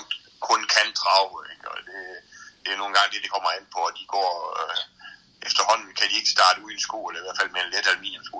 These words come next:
så er de chanceløse i løbet. Og det er jo fordi, at de simpelthen er blevet udviklet til at, at kun skal trave og løbe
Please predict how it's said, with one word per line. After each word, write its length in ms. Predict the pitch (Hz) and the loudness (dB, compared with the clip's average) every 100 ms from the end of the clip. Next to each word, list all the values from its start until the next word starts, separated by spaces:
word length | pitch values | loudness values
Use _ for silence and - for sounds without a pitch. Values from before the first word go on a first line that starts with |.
| 95 | 0
så 40 | |
er 60 | 95 | 2
de 100 | - | 4
chanceløse 500 | 98 95 - 90 - - | 4 4 -2 -8 -8 -10
i 40 | 90 | -12
løbet. 200 | 90 - 82 | -14 -10 -4
Og 40 | 87 | -4
det 80 | 104 98 | 2 4
er 60 | 98 | 4
jo 40 | 95 | 0
fordi, 160 | 92 - 87 | -10 -10 -16
at 60 | - | -10
de 60 | - - | -4 -2
simpelthen 340 | - - 87 82 | -2 -4 -4 -2
er 60 | - | -2
blevet 160 | 85 87 | -4 -6
udviklet 320 | 98 92 92 - | -10 -8 -4 -2
til 80 | 85 | -2
at, 60 | 78 - - - - - | -4 -10 -18 -20 -18 -10
at 60 | - - | -4 0
kun 100 | - | 2
skal 120 | - - | 2 4
trave 200 | - 95 90 | 6 4 4
og 60 | 85 | -4
løbe 160 | 85 | -12